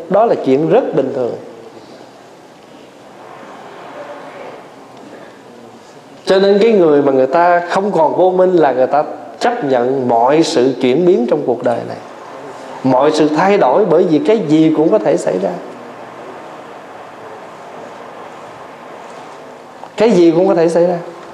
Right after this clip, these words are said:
Mà nếu chúng ta dính mắc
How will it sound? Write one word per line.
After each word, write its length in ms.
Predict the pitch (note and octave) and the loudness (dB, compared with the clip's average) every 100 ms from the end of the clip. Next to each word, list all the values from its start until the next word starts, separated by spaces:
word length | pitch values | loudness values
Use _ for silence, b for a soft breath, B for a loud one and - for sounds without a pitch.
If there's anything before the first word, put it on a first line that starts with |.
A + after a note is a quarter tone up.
| - - C3 B2+ - - - - - - - - - - B B B - | -20 -20 -20 -20 -20 -20 -20 -20 -20 -20 -20 -20 -20 -20 B B B -2
Mà 160 | C#3+ | 2
nếu 200 | C#3+ G3 C4 | 4 4 4
chúng 160 | B3 A#3 | 2 2
ta 240 | F#3+ F#3 D#3+ | 4 4 4
dính 200 | G#3+ C4+ | 2 4
mắc 100 | C#4 | 2